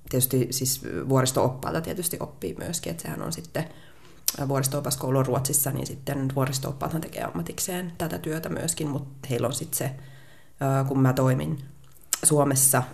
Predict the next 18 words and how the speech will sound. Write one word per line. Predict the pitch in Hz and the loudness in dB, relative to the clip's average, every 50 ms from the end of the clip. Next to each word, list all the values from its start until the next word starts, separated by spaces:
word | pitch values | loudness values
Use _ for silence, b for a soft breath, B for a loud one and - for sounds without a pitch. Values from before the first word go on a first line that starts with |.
| - - - | -8 -4 -2
niin | 135 135 | 0 2
kuin | 135 131 | 2 4
Suomen | 135 185 185 180 175 160 | 4 6 6 8 8 8
olosuhteissa, | 156 156 156 156 147 131 - 143 143 135 135 - | 6 6 4 4 0 -2 -2 0 0 2 0 0
missä | 135 135 131 - 143 | 0 0 2 4 4
ei | 131 131 | 4 4
siis | 131 131 131 135 | 4 2 2 2
vuoria | 165 185 190 190 190 180 175 175 - | 4 4 4 4 4 2 0 2 2
ole, | 170 165 156 156 156 - | 4 4 4 4 2 0
niin | 143 139 | -2 -2
sitten | 135 - - - - 139 | -2 -4 -6 -6 -4 -4
vuoristo-oppaat | 139 139 - 139 135 - - - - - - - | -2 -2 -2 -2 -2 -4 -6 -6 -8 -8 -8 -8
taas | - - 170 | -6 -6 -6
toimii | - - - - 180 - | -6 -6 -8 -8 -6 -8
myöskin | 170 175 175 - - 170 | -6 -8 -8 -8 -6 -8
sit | - - | -8 -6
siellä | - - - | -6 -6 -6
vuoristossa | 160 165 170 170 165 - - 165 - - - 135 | -4 -4 -4 -4 -4 -4 -4 -2 0 0 0 0